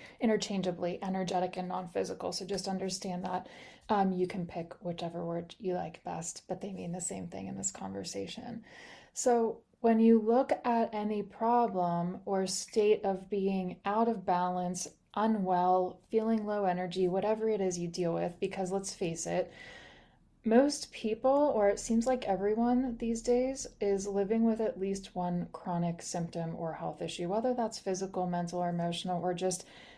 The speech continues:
that you can identify that on any given day, you just really don't feel your best.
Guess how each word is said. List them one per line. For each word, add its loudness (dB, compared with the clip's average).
that 4
you 6
can 2
identify 2
that 2
on -2
any -2
given -2
day, 0
you -2
just -4
really -2
don't -2
feel -6
your -10
best. -12